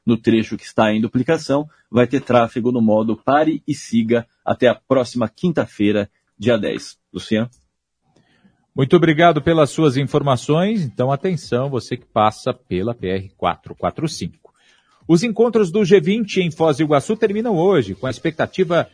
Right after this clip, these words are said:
Speaker 2: de que novos acordos e soluções sejam firmados entre as principais economias do mundo pra investimento em energia limpa. O Vinícius Bonato, da C B N Curitiba, está por lá, acompanha esse último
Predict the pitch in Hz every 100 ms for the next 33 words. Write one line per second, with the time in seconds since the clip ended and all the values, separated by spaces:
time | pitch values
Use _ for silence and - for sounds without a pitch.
0 | _ 127 131 170 180 165 123 127 - 175
1 | 156 143 123 127 143 120 - 156 160 156
2 | _ _ - 139 135 113 101 113 147 151
3 | 135 120 135 123 135 123 107 - 123 -
4 | - 135 117 113 117 107 113 107 165 165
5 | 185 180 180 _ _ 135 147 151 135 135
6 | - 113 127 131 120 113 95 127 117 139
7 | - 90 80 98 131 - 110 120 131 147
8 | - 123 110 123 123 123 123 107 - 131
9 | 113 - - - 113 110 143 170 156 -
10 | - 104 - - - 143 202 180 - 117
11 | 117 202